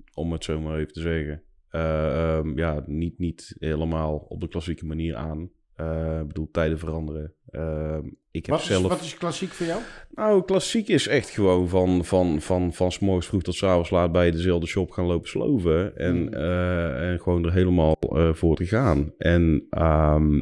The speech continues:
Speaker 1: ik heb zelf ook niet een klassieke apprenticeship gehad. Ehm, ehm, ook al had ik dat wel heel erg graag willen hebben. Ehm, ik bedoel, ehm, ik, ik wilde vijftien jaar geleden al leren tatoeëren. Ik ben stad en land afgegaan met een tekenboekje. Echt,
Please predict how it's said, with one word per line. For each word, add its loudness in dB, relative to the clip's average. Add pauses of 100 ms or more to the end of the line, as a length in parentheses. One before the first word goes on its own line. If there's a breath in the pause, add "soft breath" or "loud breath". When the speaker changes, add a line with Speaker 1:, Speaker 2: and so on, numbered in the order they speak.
Speaker 1:
ik 0
heb 0
zelf 2
ook 2
niet 2
een 2
klassieke 0
apprenticeship 0
gehad. 0
Ehm, 4
ehm, 0 (600 loud breath)
ook 0
al 2
had 2
ik 0
dat -8
wel 2
heel 4
erg -2
graag 0
willen 4
hebben. 4 (120)
Ehm, 2
ik -6
bedoel, -2 (180)
ehm, -6 (840)
ik, -12
ik -6
wilde 0
vijftien -4
jaar -2
geleden -2
al 0
leren 0
tatoeëren. -2 (600 loud breath)
Ik -14
ben 2
stad 0
en 2
land 2
afgegaan 2
met 2
een -10
tekenboekje. 0
Echt, -12